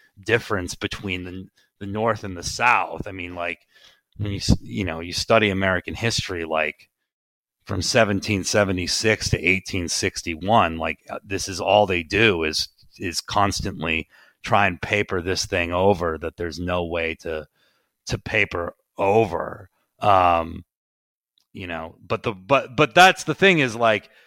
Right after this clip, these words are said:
the question then becomes, you know, what do you, what, like, what do you do as a, uh, victorious nation? And I actually think that as a victorious nation,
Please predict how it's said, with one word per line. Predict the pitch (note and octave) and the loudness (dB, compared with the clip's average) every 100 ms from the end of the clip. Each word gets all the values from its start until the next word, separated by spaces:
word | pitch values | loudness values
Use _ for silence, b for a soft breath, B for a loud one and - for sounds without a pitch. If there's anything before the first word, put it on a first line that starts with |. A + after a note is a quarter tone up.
| b b - | b b -14
the | B2 | -4
question | E3+ F#3 - - C#3+ | 4 4 4 0 2
then | C3 | 0
becomes, | A#2+ G#2+ B2 A2+ G#2+ G#2 G2+ - _ _ _ _ | -2 -2 0 2 0 -2 -6 -10 _ _ _ _
you | A#2 | -2
know, | A#2 G#2+ F#2 F2+ - - | 2 2 2 -2 -12 -12
what | A2+ C3+ | 0 4
do | C#3+ | 6
you, | C3+ B2 A2+ G#2 | 6 6 4 0
what, | G#2+ A#2+ B2+ A2+ | 0 2 2 2
like, | A2 - | 0 2
what | G#2 C3 B2+ | 4 4 4
do | B2 | 0
you | G#2 G2+ F#2+ | 0 -2 0
do | F2 C#3 A#2 F#2+ F#2 | 6 8 8 4 0
as | F#2+ F#2+ | 0 2
a, | G2 F#2 F2+ F2 _ _ _ _ | 0 0 -2 -6 _ _ _ _
uh, | G#2+ F#2+ F2 | 2 4 4
victorious | E2+ G#2 - - A#2 A2+ G2+ F#2 F2 - - _ _ _ _ _ _ _ _ _ _ _ - - F#2 - | 2 0 0 4 6 6 6 2 0 -4 -6 _ _ _ _ _ _ _ _ _ _ _ -20 -20 -20 -10
nation? | G#2+ A#2+ C3 - D#2 - - _ _ _ _ _ A2 | -2 2 2 0 -6 -12 -20 _ _ _ _ _ -6
And | G#2+ G2+ G2+ - | -4 -4 -4 -4
I | A#2+ | -4
actually | G#2+ D#3 F3+ - C3 | 0 2 2 2 0
think | A#2 B2+ A#2+ - | -2 -2 -2 -4
that | G#2 F#2+ | -6 -4
as | G#2 G#2+ F#2+ | -2 -2 -2
a | |
victorious | F#2 - - B2+ C#3 C3 G#2+ - | -10 -12 -4 0 0 0 -2 -4
nation, | G2+ F#2 - F2+ F2 | -4 0 0 0 -8